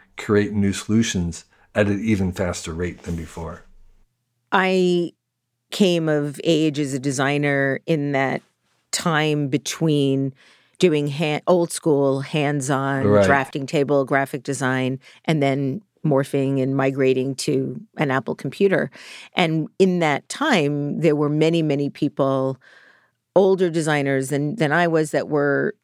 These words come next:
Speaker 2: absolutely vehement that nothing creative could come out of a computer,
Speaker 1: Right.
Speaker 2: that, um,
Speaker 1: It was cheating.
Speaker 2: this was, it was, yeah, yeah. And then, of course, when the iPhone came out, everybody was talking about how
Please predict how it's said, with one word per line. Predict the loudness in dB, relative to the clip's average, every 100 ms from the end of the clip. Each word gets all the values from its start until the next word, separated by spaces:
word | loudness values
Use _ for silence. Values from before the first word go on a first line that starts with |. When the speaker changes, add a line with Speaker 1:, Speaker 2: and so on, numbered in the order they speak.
| -2
Speaker 2:
absolutely | -2 -2 -4 -2 0 0 0
vehement | -2 0 2 2 0 -2 -2
that | -2 0
nothing | -2 -2 -4
creative | 0 0 0 -2 -4
could | -6
come | -2 0
out | 0
of | -4
a | -8
computer, | -8 -8 -2 0 0 0 4
Speaker 1:
Right. | 4
Speaker 2:
that, | 4 0 -2 -6 _ -20 -20 -8 -2
um, | -2 -2 -4 -6 -2
Speaker 1:
It | 2
was | 4
cheating. | 4 6 6 6
Speaker 2:
this | 4 2 2
was, | 2 2 -4 -2
it | 0
was, | 0 0
yeah, | 2 2 2 -8
yeah. | -4 2 2 2
And | 2 2
then, | 2 2 0
of | -2
course, | 0 0 0
when | 0 0 0 -4 -10 -20 -20 _ _ 2
the |
iPhone | 4 4 0 -2
came | 0 2
out, | 2 2 2
everybody | 2 0 0 -2
was | -4
talking | -2 -2 -2 -4
about | 0 2 2 -2
how | -4 -2 0 0 -2 -4